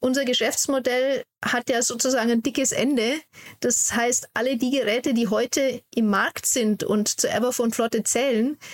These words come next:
die werden erst in einigen Jahren zurückkommen. Also sagen wir mal, bei einem Mischbestand zwischen vierundzwanzig und sechsunddreißig Monaten, jetzt vielleicht durchschnittlich in vierundzwanzig oder achtundzwanzig Monaten.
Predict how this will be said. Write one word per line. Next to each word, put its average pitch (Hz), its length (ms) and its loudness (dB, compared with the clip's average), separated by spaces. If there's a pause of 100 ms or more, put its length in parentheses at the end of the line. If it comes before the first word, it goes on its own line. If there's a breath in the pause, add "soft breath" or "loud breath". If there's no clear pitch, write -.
(200 loud breath)
die 240 120 2
werden 262 320 2
erst 254 260 0
in 233 120 0
einigen 233 340 0
Jahren 233 320 2
zurückkommen. 208 640 0 (100)
Also 214 200 0
sagen 233 180 2
wir 226 100 4
mal, 220 240 0 (380 loud breath)
bei 226 80 2
einem 226 140 2
Mischbestand 247 560 0
zwischen 226 400 0
vierundzwanzig 240 640 0
und 226 80 2
sechsunddreißig 226 640 0
Monaten, 262 580 0 (640 loud breath)
jetzt 226 240 0
vielleicht 226 300 0
durchschnittlich 247 760 0
in 226 260 2 (280)
vierundzwanzig 233 720 0
oder 214 180 2
achtundzwanzig 233 600 0
Monaten. 202 500 0